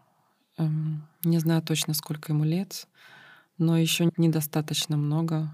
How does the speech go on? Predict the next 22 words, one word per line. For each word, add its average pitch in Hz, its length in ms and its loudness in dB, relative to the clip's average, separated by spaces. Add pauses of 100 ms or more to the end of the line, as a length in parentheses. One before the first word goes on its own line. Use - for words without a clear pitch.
(120)
чтобы 151 340 -4
оставить 156 460 -4
его 151 360 -2 (220)
на 165 100 4
неделю 151 380 2
дома 147 520 -2
одного. 147 400 0
То 139 120 -8
есть - 220 -8
даже 156 220 0
шестнадцати - 640 0
нет, 135 240 -4
я 143 60 -10
так - 180 -18
понимаю. 143 360 -6
То 139 120 -14
есть, - 180 -16 (600)
наверное, 156 300 2
там 143 300 -2 (120)
двенадцать, 151 420 0
тринадцать 147 480 -6
максимум. 151 580 -6